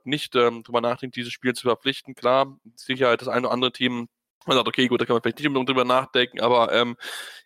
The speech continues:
ich verstehe es nicht, warum gewisse Teams es einfach nicht ausprobieren wollen. Ähm, vielleicht wäre auch eine Option, vielleicht auch mal bei den Denver Broncos zu, zu überlegen, okay, hey, vielleicht kann man nochmal so einen Cam Newton machen, denn da könnte man auch gerade mit dem Running Game, mit einem Philip Lindsay, mit einem Melvin Gordon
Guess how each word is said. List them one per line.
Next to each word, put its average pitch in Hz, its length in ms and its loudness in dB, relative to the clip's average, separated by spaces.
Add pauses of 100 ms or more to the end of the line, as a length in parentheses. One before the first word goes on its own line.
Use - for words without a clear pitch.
ich 131 100 -8
verstehe 160 240 0
es - 80 0
nicht, 160 120 0
warum 143 340 -2
gewisse 139 380 -4
Teams 143 240 -6
es 135 100 -2
einfach 135 160 0
nicht 135 100 -2
ausprobieren 160 640 0
wollen. 151 400 2
Ähm, 131 220 -2
vielleicht - 240 -2
wäre 127 80 4
auch 131 100 0
eine 131 140 -2
Option, 135 360 -2
vielleicht 127 300 0
auch 123 60 -6
mal 120 100 -2
bei 120 140 0
den 113 100 0
Denver 117 200 0
Broncos 143 420 -2
zu, 123 160 -12
zu - 160 -12
überlegen, 123 400 0
okay, 127 200 0
hey, 127 160 2
vielleicht - 220 -2
kann 135 60 0
man 127 100 2
nochmal 123 160 -2
so - 80 -12
einen 117 60 -18
Cam 131 260 -4
Newton 139 300 -2
machen, 131 260 0
denn 127 220 -2 (320)
da 123 80 -4
könnte 139 260 0
man 127 140 2
auch - 80 -6
gerade 131 260 0
mit 123 160 -6
dem 120 160 -2
Running 131 300 0
Game, 123 320 2
mit 123 160 -4
einem 120 200 -2
Philip 123 320 -4
Lindsay, 123 520 0
mit 117 180 -10
einem 120 100 -8
Melvin 120 380 0
Gordon 120 440 0